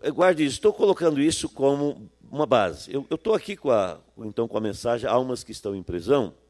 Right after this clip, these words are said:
e eu vou ler aqui do parágrafo quinze e dezesseis. É o profeta falando. Jesus disse, ele mesmo, dizendo,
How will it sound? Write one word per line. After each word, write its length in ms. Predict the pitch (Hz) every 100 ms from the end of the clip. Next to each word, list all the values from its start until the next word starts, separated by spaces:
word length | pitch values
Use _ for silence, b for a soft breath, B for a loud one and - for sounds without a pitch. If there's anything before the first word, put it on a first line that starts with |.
| _
e 80 | -
eu 80 | 101
vou 120 | 120
ler 200 | 123 110
aqui 220 | 107 -
do 120 | 107 107
parágrafo 720 | 101 92 95 98 107 - 69 _ _ _ _ _ _ _ _ _
quinze 320 | - 143 120
e 40 | 117
dezesseis. 680 | 95 131 - 82 - - _ _ _ _ _ _ _ _ -
É 60 |
o 40 | -
profeta 420 | 120 110 120 123
falando. 460 | 131 123 92 71 - _ -
Jesus 420 | 151 175 214 165
disse, 420 | 185 143 - - _ _ _ _ _ _ _
ele 220 | 170 220
mesmo, 400 | 226 151 101 78
dizendo, 240 | - -